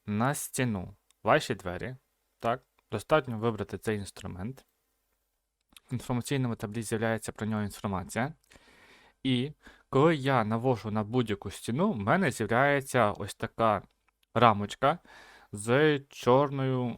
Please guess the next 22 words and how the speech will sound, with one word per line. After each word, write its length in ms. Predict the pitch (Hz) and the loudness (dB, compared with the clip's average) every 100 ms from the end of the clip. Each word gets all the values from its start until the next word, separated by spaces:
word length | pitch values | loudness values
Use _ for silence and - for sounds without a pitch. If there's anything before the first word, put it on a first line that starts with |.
| - | -6
е, 220 | 107 104 | -4 -4
такою 560 | - - 110 110 101 95 _ _ | -6 -4 -2 0 -2 -6 _ _
потовщ-, 520 | 113 - 123 107 - - - - | -4 2 2 2 -8 -18 -10 -4
товстою 720 | 113 - - 113 101 95 101 | -4 -6 0 2 4 0 -2
лінією, 480 | 110 110 107 135 190 _ _ 110 | 0 2 0 0 -4 _ _ -6
з 120 | 107 | -4
якої 420 | - 135 135 127 | 0 2 2 2
сторони 580 | - - 113 117 135 156 | 0 0 0 2 0 0
я 320 | 110 120 127 | 0 0 2
можу 400 | 107 113 117 113 | 0 -2 -4 -6
ставити 640 | - - 110 104 98 98 | -2 2 4 2 -2 -6
наші 360 | 92 98 98 98 | -6 -8 -8 -10
двері, 320 | 95 143 139 | 0 0 0
тобто 300 | - - - | -6 -12 -14
з 60 | 87 | -16
якої 280 | - 117 107 | -8 -6 -6
сторони 460 | - - 101 113 | -10 -12 -8 -6
насамперед 600 | 104 - 104 - 98 101 - | -8 -6 -8 -6 -6 -6 -6
в 40 | |
нас 260 | 95 - 101 | -8 -8 -12
якраз 380 | - 92 - - | -8 -8 -8 -8
є 240 | 98 104 | -8 -8